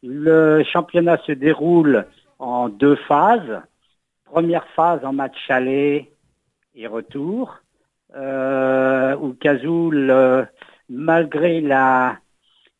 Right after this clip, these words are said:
euh, la défaillance de trois joueurs, un qui s'est, euh, euh,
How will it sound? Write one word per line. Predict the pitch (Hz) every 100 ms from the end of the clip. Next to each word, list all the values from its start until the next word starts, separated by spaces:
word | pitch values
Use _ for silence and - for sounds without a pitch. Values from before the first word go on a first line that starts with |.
| 123
euh, | 120 120 117 120 117
la | 120 127
défaillance | 160 - 151 147 156 151 127
de | 110 123 _ _ _ _
trois | _ - 185 170
joueurs, | 143 156 165 156 147 127 95 90 _ _ _ _ 160
un | 170 165
qui | - 139
s'est, | - 139 139 135 127
euh, | 120 117 113 113 110 110 107 _ _ _ _ _ _ _ _ _ _ _ _ _
euh, | 113 113 110 110